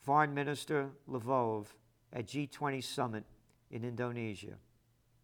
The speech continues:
According to The Hill, the State Department spokesman Ned Price said that the time is not right for bilateral engagement with Russia because of the war in Ukraine.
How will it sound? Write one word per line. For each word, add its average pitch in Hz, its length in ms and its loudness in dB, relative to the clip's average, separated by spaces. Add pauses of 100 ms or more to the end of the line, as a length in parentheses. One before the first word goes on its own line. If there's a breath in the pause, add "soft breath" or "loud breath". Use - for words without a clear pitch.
(2500)
According 139 420 2
to 143 140 2
The 131 140 4
Hill, 170 400 4 (400)
the - 60 -12
State 147 300 0
Department 139 460 4
spokesman 143 680 0
Ned 135 240 -2
Price 156 540 2 (720)
said 139 320 -2
that 127 200 4
the 131 80 -4
time 180 440 4
is 151 160 -4
not 170 260 6
right 175 320 4 (840)
for 110 100 -12
bilateral 151 800 8
engagement 143 560 2
with 143 160 -2
Russia 139 440 2 (460)
because 123 340 -2
of 131 60 -6
the 123 80 -2
war 131 300 2
in 131 60 -4
Ukraine. 131 580 -6